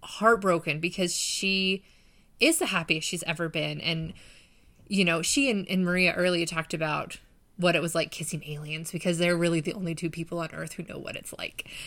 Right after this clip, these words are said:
Um, and they just talk about how they feel and everything. And that was interesting you talked about, Meg, there being no consequences to that.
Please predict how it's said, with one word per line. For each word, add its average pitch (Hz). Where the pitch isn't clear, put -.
Um, 170
and 185
they 190
just 190
talk 190
about 180
how 185
they 180
feel 185
and 185
everything. 170
And 208
that 240
was 240
interesting 294
you 226
talked 214
about, 190
Meg, 180
there 175
being 170
no 160
consequences 233
to -
that. 294